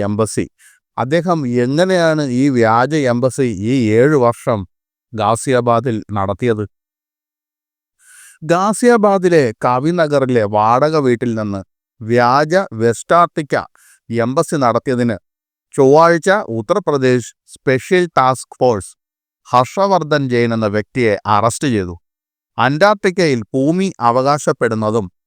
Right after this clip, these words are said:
മുൻ യു എസ് നാവിക ഉദ്യോഗസ്ഥൻ സ്ഥാപിച്ചതുമായ ഒരു സ്വയം പ്രഖ്യാപിത മൈക്രോനേഷനായ വെസ്റ്റ് ആഫ്രിക്കയെ പ്രതിനിധീകരിക്കുന്ന ബാരനായി അദ്ദേഹം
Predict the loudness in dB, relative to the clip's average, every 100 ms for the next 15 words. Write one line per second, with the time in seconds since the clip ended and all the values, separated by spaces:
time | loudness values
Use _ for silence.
0 | _ -6 -2 0 -2 -4 4 6 6 2
1 | -2 2 4 4 2 2 0 0 -2 -2
2 | -6 -4 -4 -2 0 2 0 -2 -2 0
3 | 0 0 -2 -4 -14 _ -4 -4 -2 0
4 | 0 0 0 -2 0 -2 0 0 0 -2
5 | -2 -2 -2 -2 0 0 2 0 -2 -2
6 | 0 2 0 -2 -2 -4 0 0 2 -4
7 | -2 0 2 0 -4 -2 -2 -2 0 0
8 | -2 -4 -2 -2 0 2 4 4 2 0
9 | 0 -2 -6 _ -20 -10 -6 -2 0 0
10 | -4